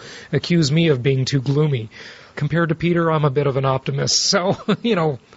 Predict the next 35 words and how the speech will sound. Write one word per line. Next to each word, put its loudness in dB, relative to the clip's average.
for 2
whatever 4
it's -2
worth. -6
So, 0
uh, 0
Joe 0
goes 0
on 0
to 2
say, -2
"I 0
listen 0
to 2
that 0
show 2
at -2
work, 0
and 2
it 0
always 2
makes -2
me 0
feel -2
better 2
knowing 2
that 0
not 0
everyone 2
is 0
going 0
to 0
just 0
let 0
themselves 0